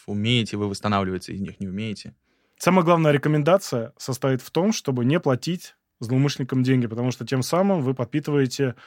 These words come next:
Speaker 2: а, их бизнес. Лучше всё-таки постоянно делать бэкап, ежедневно, еженедельно, и при-, и использовать, а, базовые средства защиты для
Speaker 1: Например?
Speaker 2: компьютера.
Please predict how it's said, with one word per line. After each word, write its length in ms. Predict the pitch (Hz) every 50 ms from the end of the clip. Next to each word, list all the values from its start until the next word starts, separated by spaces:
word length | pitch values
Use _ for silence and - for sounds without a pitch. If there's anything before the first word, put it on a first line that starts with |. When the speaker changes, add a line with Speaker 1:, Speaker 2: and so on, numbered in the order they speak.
| - - - - - _ _ _ _
Speaker 2:
а, 260 | - - 110 110 110 -
их 300 | 131 135 135 - - -
бизнес. 640 | - - 123 123 127 120 110 110 104 104 - - - _ _ _ - _ _ _ _
Лучше 240 | - 123 135 131 -
всё-таки 280 | 123 - 147 131 - _
постоянно 400 | - - - 139 131 127 123 117
делать 240 | 113 120 113 110
бэкап, 340 | 107 123 117 - 151 - -
ежедневно, 540 | 131 123 117 120 117 120 139 151 139 127 117
еженедельно, 800 | 107 98 101 107 110 113 117 117 123 147 170 185 175 170 165 - _ _ _
и 240 | - 117 113 117 120
при-, 500 | 117 - 123 117 113 117 120 117 120 120
и 280 | - - 131 127 120
использовать, 600 | 117 - - 156 156 151 143 147 139 131 123 - _ _ _ _ _ _ _ _ _ _ _ _ -
а, 460 | 135 110 107 107 107 107 107 107 104
базовые 540 | 101 117 110 110 131 143 135 135 139 135 127
средства 400 | - - 117 123 120 - - 120
защиты 540 | 113 117 110 - - 139 131 - 127 117 117 _ _ _ _ _ _ _ _ _ _ _ _ _ _
для 180 | - 110 123 139
Speaker 1:
Например? 280 | - - 139 117 104
Speaker 2:
компьютера. 260 | 113 107 - 123 123